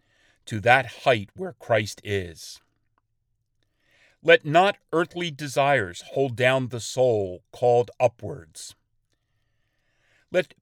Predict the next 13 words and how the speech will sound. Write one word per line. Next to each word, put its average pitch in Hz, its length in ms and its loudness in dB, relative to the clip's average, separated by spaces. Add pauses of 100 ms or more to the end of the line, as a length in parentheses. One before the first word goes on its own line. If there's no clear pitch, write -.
(100)
perishable 139 680 2
things 95 560 -8 (100)
not 131 380 0
hold 156 460 -2
those 107 400 -4
ordained 117 720 -4
for 113 320 -8
eternity. 98 800 -8 (1900)
Let 160 280 2 (240)
false 147 380 4 (160)
pleasures 104 800 0 (540)
not 135 380 2 (100)
delay 107 720 0